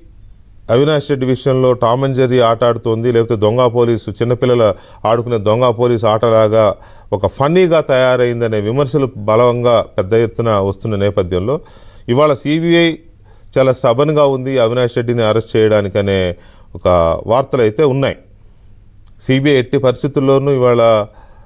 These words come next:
అక్కడ హాస్పిటల్లో ఉన్న అవినాష్ రెడ్డిని ఏం చేయబోతున్నారు, విచారిస్తారా, లేకపోతే హైదరాబాద్ తీసుకొస్తారా అనేది, మ్, సస్పెన్స్ కొనసాగుతోంది.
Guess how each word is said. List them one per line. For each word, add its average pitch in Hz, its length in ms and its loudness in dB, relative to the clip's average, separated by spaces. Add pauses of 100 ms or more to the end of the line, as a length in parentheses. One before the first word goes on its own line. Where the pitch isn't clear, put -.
(500)
అక్కడ 101 540 0 (280)
హాస్పిటల్లో 123 680 0
ఉన్న 120 160 -2
అవినాష్ 113 500 -2
రెడ్డిని 98 560 -2 (600)
ఏం 113 240 0
చేయబోతున్నారు, 101 720 0
విచారిస్తారా, 101 880 0 (100)
లేకపోతే 101 260 0
హైదరాబాద్ 107 400 2
తీసుకొస్తారా 98 760 0 (480)
అనేది, 143 560 0 (360)
మ్, 107 260 -10
సస్పెన్స్ 131 440 -2
కొనసాగుతోంది. 113 840 -2